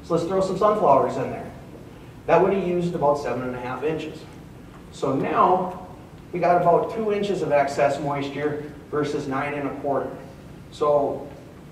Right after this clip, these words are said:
that isn't using up all the water, but you're in a lot better situation had you left that ground, that ground fallow. And we're getting a mix of a broadleaf and a grass. That wheat's growing all year long, and we're throwing some sunflowers in at the end of the year. So we're adding some diversity to this.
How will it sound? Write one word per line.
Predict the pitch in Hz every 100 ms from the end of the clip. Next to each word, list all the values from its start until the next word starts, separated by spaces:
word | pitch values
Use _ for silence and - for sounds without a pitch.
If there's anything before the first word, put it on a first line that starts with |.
| -
that | 147 151
isn't | 180 175 175
using | 180 156 151
up | 151 -
all | 143 139 139 127
the |
water, | 127 127 127 127 123
but | 143 143
you're | 160
in | 165
a | 156
lot | 170 185
better | 208 202 196
situation | - 190 190 170 151 147 170 156
had | 139 139 135
you | 135
left | 127 -
that | - 123
ground, | 123 123 123 -
that | 127 123
ground | 135 143 139 -
fallow. | 117 - - - - - - - -
And | 226 247 202 - - - 175
we're | 185
getting | 220 180
a | 160
mix | 185 - - - - - -
of | -
a | -
broadleaf | 139 196 202 233 240 247 - - - 160
and | 170
a | 160
grass. | 170 220 - - - - - -
That | 123 131
wheat's | 170 -
growing | 202 185 185
all | 185 190
year | 185
long, | 180 185 147 143
and | 160
we're | 160
throwing | 175 170 170
some | 170
sunflowers | 151 147 - 147 143 139 139
in | 147
at | 147 147
the |
end | 139 135
of | 131
the | 131
year. | 147 -
So | - 147
we're | 139 131 - -
adding | - 226
some | - 190
diversity | 170 233 - 156 123
to | 120
this. | - -